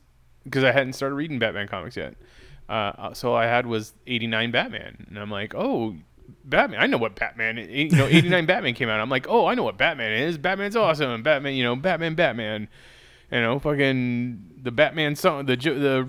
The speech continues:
Speaker 1: Prince song, the, you know, that came
Speaker 2: <laughs> Oh,
Speaker 1: on.
Speaker 2: God, Bat Dance.
Speaker 1: But then the animated series, I'm like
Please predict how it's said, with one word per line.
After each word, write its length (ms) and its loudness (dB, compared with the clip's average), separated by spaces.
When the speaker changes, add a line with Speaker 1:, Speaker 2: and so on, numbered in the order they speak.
Speaker 1:
Prince 260 6
song, 400 2
the, 120 -2
you 80 0
know, 180 0
that 160 2
came 160 4
Speaker 2:
<laughs> 0 -
Oh, 60 0
Speaker 1:
on. 60 -2
Speaker 2:
God, 260 -4
Bat 240 0
Dance. 440 -6
Speaker 1:
But 140 2
then 540 2
the 160 -2
animated 300 2
series, 260 0
I'm 80 -4
like 280 -10